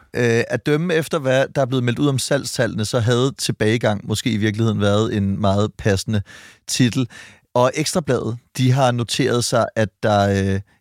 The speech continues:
i den her bog, jamen, øh, der er endnu et sted, hvor,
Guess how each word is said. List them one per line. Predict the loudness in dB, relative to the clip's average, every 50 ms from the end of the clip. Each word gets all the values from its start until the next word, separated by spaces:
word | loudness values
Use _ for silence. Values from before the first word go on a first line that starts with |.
| _ _ _ -2
i | 0 0
den | 0 0 0 2
her | 2 0 0
bog, | 0 0 0 0 0 0 -6 -14 -18 -20 -20 -20 -20 -20 -20 -20 _ _ _ _ _ _ -2
jamen, | 0 0 2 2 2 2
øh, | 2 2 2 0 0 2
der | 2
er | 4 4 2 2 0 -4 _ _ _ _ _ -2
endnu | 0 2 2 2 0 0 -2
et | -2 -2 -2 -4
sted, | -6 -8 -6 -2 0 0 0 0
hvor, | 0 0 0 0 -2 -4 -8